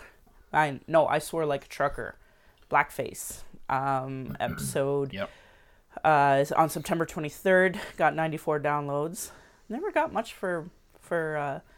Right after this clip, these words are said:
Speaker 1: you know, feedback on that one. Um, actually, I never do. Canada Doesn't Meet the Bar on Oppression. That's got a hundred downloads on August twenty-third. So, like, all, almost all my August ones are on here.
Speaker 2: Yeah.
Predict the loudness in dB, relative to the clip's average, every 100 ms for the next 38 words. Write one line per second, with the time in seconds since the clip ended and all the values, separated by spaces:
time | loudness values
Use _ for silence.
0 | _ _ _ _ -14 -10 -10 -8 -6 -2
1 | -2 -2 -4 -4 -4 -6 -10 -16 -10 -6
2 | -4 -6 -8 4 4 4 -2 -4 -6 -8
3 | -6 -8 -10 -20 -20 -20 -20 -20 _ _
4 | _ 6 6 8 4 4 2 0 -2 -4
5 | 0 4 6 4 0 -4 2 2 2 -2
6 | -6 -8 -6 -4 -4 2 2 2 -2 -4
7 | -2 0 0 -2 -4 -4 -4 -4 -2 -2
8 | -2 -4 -6 -8 -8 -6 -6 -6 -10 -20
9 | -8 2 2 6 6 8 6 0 0 -2
10 | 0 0 2 -2 0 0 0 -6 -8 -8
11 | -4 -4 -4 -6 -8 -14 -14 -18 _ _
12 | -20 -20 _ _ _ _ _ _ _ _
13 | -4 2 2